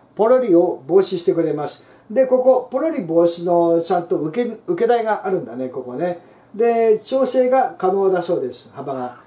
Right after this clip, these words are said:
すごいね。で、上質のエアシリコンがペタッと貼り付いて、吸着するんだね、これね。で、ここに一秒で開く。ポワッ。ね。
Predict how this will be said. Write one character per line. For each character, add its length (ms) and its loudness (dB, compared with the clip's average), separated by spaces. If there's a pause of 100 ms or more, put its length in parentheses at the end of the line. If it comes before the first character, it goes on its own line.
(140)
す 140 -10
ご 100 4
い 80 0
ね。 240 0 (380)
で、 160 -2
上 240 -2
質 140 -6
の 220 0
エ 120 4
ア 120 2
シ 120 -8
リ 100 -8
コ 160 -4
ン 40 -6
が 120 0
ペ 140 2
タ 120 2
ッ 100 -6
と 80 -8
貼 80 -6
り 120 -2
付 240 -2
い 20 -4
て、 280 2 (240)
吸 140 -4
着 260 -4
す 120 -6
る 100 -4
ん 80 -6
だ 100 -14
ね、 140 -6
こ 140 -12
れ 100 -14
ね。 240 -10 (240)
で、 100 2
こ 120 0
こ 80 0
に 80 -2
一 260 -6
秒 160 4
で 100 -2
開 160 -2
く。 160 -10 (300)
ポ 80 2
ワ 240 -2 (640)
ッ。 60 -18
ね。 120 -16